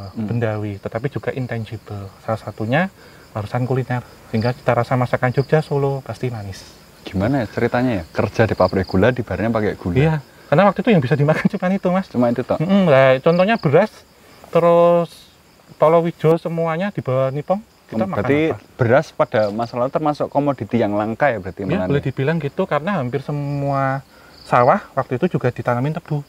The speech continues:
Speaker 1: Hmm.
Speaker 2: Tebu. Dan ini sekarang pas sekali dengan musim giling tebu. Atau sering disebut dengan cembengan gitu. Cembengan apa? Nanti bisa googling.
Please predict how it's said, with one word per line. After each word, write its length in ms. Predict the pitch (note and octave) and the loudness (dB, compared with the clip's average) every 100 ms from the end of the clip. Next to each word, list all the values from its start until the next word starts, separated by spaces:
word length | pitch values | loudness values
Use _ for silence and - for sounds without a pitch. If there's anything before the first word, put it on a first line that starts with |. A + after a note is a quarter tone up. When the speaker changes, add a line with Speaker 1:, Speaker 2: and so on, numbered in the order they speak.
| _ - | _ -10
Speaker 1:
Hmm. 240 | G2+ G2+ G2+ _ | -6 -6 -10 _
Speaker 2:
Tebu. 360 | B2+ - C3 B2+ | -10 -6 -4 0
Dan 140 | B2+ | 0
ini 140 | B2+ F#3+ | 2 -2
sekarang 420 | - C3+ C#3 F#3+ - | -2 2 2 2 -4
pas 180 | - G3+ | -4 -4
sekali 300 | - C#3 D#3 | -4 -4 -4
dengan 280 | - A#2+ D3+ | -4 -6 -4
musim 360 | D#3+ C3+ E3 F3+ | -4 -6 -8 -6
giling 260 | B2 A2+ | -6 -6
tebu. 300 | A2 G#2+ - G2+ _ - - - - - | -8 -12 -14 -18 _ -20 -20 -20 -20 -8
Atau 280 | A2+ - D3 | -2 0 0
sering 240 | - C#3+ | 0 -4
disebut 320 | C3+ A#2+ - | -2 -6 -6
dengan 220 | C3 B2 A#2 | -4 -4 -4
cembengan 600 | C3 B2 A2 G2+ G#2 G2 F#2+ - - - | -4 -4 -6 -8 -10 -12 -14 -20 -20 -18
gitu. 200 | F2+ - G2+ - - | -16 -14 -16 -16 -4
Cembengan 360 | B2 B2 A#2 A2+ | 0 0 0 -2
apa? 300 | A2+ E3+ F#3+ - - - - | 2 0 0 -8 -20 -20 -12
Nanti 180 | A2 G#2+ | -8 -6
bisa 360 | B2 B2 A#2+ A2 | -4 -2 -2 -2
googling. 380 | B2 - B2+ | -2 -2 -2